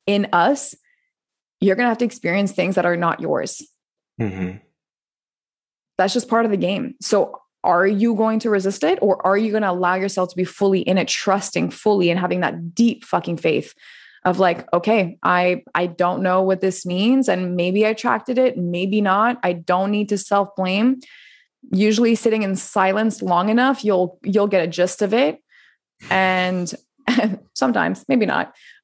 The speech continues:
Speaker 1: Um, but yeah, if you can just allow yourself to really emerge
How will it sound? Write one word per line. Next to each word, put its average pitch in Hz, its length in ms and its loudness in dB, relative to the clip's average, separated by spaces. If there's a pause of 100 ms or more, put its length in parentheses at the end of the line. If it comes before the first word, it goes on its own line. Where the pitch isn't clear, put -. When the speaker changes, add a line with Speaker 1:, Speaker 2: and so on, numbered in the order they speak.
(120)
Speaker 1:
Um, 185 640 2 (1200)
but 202 120 4
yeah, 214 160 4
if 196 100 -4
you 196 80 -4
can 196 80 0
just 196 160 0
allow 185 240 2
yourself 185 400 -2
to 180 100 -6
really 185 320 0
emerge 180 680 -2